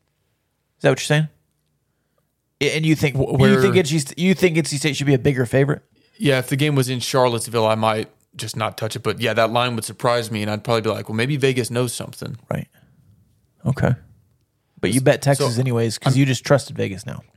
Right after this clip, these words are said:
Speaker 2: I made this analogy last time. When you played West Virginia in twenty twelve, first year of the Big twelve, Geno Smith was a front runner to win the Heisman. They were undefeated, ranked number four or five, depending on which poll you looked at.
Speaker 1: Right.
Speaker 2: And the week before, Tech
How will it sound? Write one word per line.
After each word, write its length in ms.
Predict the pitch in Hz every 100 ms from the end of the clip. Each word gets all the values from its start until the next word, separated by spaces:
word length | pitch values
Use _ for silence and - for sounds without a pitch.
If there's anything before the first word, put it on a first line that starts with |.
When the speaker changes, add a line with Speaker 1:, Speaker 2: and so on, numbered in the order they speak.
| -
Speaker 2:
I 60 | 135
made 180 | 160
this 160 | 147 135
analogy 340 | 123 120 120 110
last 320 | 110 117 -
time. 300 | 113 - - _ _ _ -
When 120 | 120
you 80 | 123
played 180 | 160 143
West 260 | 131 127
Virginia 400 | - 117 120 120 110
in 80 |
twenty 300 | 110 123 120
twelve, 340 | 113 - 104 101
first 240 | - 123
year 60 | 123
of 60 | 113
the 40 |
Big 200 | 110 110
twelve, 440 | - 107 107 - _ _ _ _ _ _
Geno 200 | - 131
Smith 320 | 143 - 135 135
was 120 | 117
a 40 |
front 240 | 113 127 98
runner 160 | 127
to 80 | 120
win 120 | 120
the 80 | 113
Heisman. 480 | 107 101 - 104 107 _ _ _ _ -
They 80 | 120
were 180 | 120
undefeated, 460 | 143 131 - 127 113
ranked 160 | 117 92
number 160 | 110
four 260 | 104 - 127
or 20 |
five, 400 | 113 113 110 113
depending 280 | 107 117 113
on 40 | 110
which 160 | 107
poll 220 | - 110 104
you 80 |
looked 220 | 101 101 107
at. 260 | 101 101 _
Speaker 1:
Right. 280 | 139 123 117 _ _ -
Speaker 2:
And 140 | 110
the 60 | 220
week 160 | 139
before, 360 | 131 - 127 113
Tech 360 | - 117 -